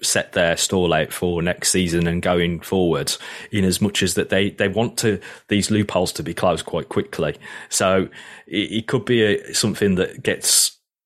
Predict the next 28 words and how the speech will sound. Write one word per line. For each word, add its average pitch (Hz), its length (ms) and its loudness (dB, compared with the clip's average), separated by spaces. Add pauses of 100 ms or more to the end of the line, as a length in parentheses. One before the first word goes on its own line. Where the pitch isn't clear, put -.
(260)
chopped - 320 -2
off 92 160 0
at - 100 -4
the 90 80 0
knees. 82 520 0 (180)
I 113 120 2
certainly 117 260 2
wouldn't 107 220 2
turn 104 200 2
up 98 120 -2
at - 100 0
testing 95 380 -2
with 82 180 0
it - 80 -2
if 87 140 -4
they 87 80 -4
think 85 180 -4
they've 85 160 -2
found 87 240 0
something 90 400 -4
such, - 340 -2 (120)
such - 340 0
big, 101 280 2
<laughs> - 40 0
such 123 320 2
a 120 80 2
big 104 260 0
advantage 107 880 2